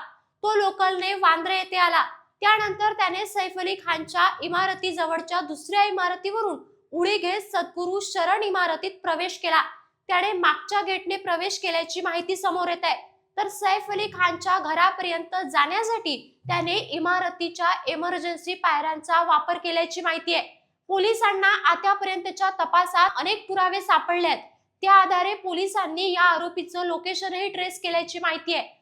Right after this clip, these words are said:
हा चोरटा मुंबईतील प्रभादेवी या भागात राहणार असल्याची माहिती आहे. त्यानुसार पोलिसांनी तपास करत चोरट्याला ताब्यात घेतल्याची माहिती एकंदरीतच सूत्राने दिली. आता सैफ अली खानवर झालेला हल्ला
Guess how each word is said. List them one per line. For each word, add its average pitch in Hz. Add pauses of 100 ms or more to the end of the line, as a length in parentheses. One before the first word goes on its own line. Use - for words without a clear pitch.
(280)
हा 392
चोरटा 403
मुंबईतील 370
प्रभादेवी 370 (100)
या 359
भागात 339
राहणार 320
असल्याची 339
माहिती 339
आहे. - (160)
त्यानुसार 415
पोलिसांनी 381
तपास 381
करत 359
चोरट्याला 339
ताब्यात 339
घेतल्याची 339
माहिती 320 (140)
एकंदरीतच 349
सूत्राने 370
दिली. 320 (420)
आता 403
सैफ 427
अली 427
खानवर 359
झालेला 349
हल्ला 381